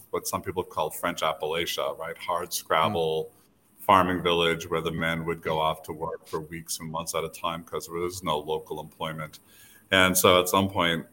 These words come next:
Speaker 1: uh, opportunity arose, you know, it's the classic immigrant story. An uncle moved to the Boston area and basically called home and said, "There are jobs here." So we packed up
Speaker 2: Mm.
Speaker 1: and we moved to the U S when I was a kid.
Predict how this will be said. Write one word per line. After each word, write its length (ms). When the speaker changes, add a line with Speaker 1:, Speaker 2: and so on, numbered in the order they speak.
Speaker 1:
uh, 20
opportunity 840
arose, 480
you 60
know, 160
it's 140
the 100
classic 400
immigrant 440
story. 360
An 80
uncle 300
moved 400
to 100
the 60
Boston 480
area 360
and 160
basically 480
called 340
home 240
and 80
said, 160
"There 120
are 60
jobs 440
here." 320
So 500
we 120
packed 340
up 160
Speaker 2:
Mm. 160
Speaker 1:
and 180
we 120
moved 460
to 240
the 100
U 180
S 160
when 100
I 60
was 140
a 60
kid. 420